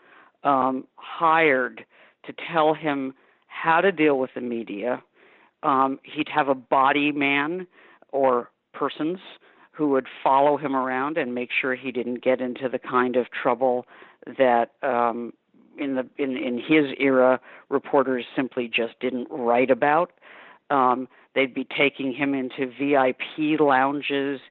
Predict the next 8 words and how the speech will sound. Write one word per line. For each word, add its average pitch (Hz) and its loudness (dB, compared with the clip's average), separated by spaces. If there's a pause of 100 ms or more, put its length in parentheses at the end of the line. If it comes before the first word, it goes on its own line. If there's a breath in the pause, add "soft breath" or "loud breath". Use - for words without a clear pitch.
(320 loud breath)
at 131 -4
bars 139 2
rather 127 -2
than, 123 -2
you 151 -6
know, 123 -4 (240 loud breath)
<laughs> - -8 (200)
the 185 4